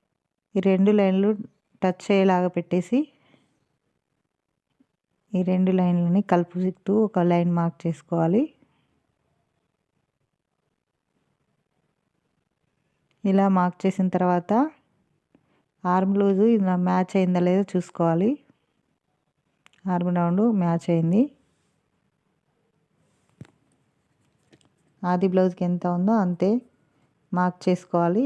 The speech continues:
ఇది ఒకటికి రెండు సార్లు చూసుకోవాలి. మ్యాచ్ కాకపోతే పైకి జరుపుకోవాలి.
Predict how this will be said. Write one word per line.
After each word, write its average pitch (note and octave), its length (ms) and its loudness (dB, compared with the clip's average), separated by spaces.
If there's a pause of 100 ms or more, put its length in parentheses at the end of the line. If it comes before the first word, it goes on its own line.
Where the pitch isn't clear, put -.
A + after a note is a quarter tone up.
ఇది F#3 200 0
ఒకటికి F3 380 -4
రెండు F3 200 -2
సార్లు F3+ 260 0 (100)
చూసుకోవాలి. F3 580 0 (1400)
మ్యాచ్ F3+ 340 -2
కాకపోతే F#3 500 -2 (140)
పైకి F#3 320 -2
జరుపుకోవాలి. F3 560 -4